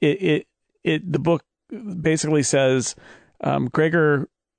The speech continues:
tried to do this thing, and the bug legs did their thing, and he fe-, he, he realized, like, that he,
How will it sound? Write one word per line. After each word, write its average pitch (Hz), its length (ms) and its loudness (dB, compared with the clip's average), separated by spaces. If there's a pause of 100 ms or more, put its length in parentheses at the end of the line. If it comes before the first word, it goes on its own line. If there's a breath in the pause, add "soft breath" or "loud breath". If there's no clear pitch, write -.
(580)
tried 151 300 2
to 147 60 0
do 143 160 4
this 139 240 0
thing, 165 540 2
and 151 540 2
the 160 180 -2
bug 165 500 0 (180)
legs 135 560 0
did 139 260 2
their 180 220 4
thing, 110 560 -2 (960 soft breath)
and 139 280 2
he 143 140 2
fe-, - 280 0
he, 160 300 2
he 160 180 2
realized, 143 920 2
like, - 220 0
that 131 180 0
he, 131 260 2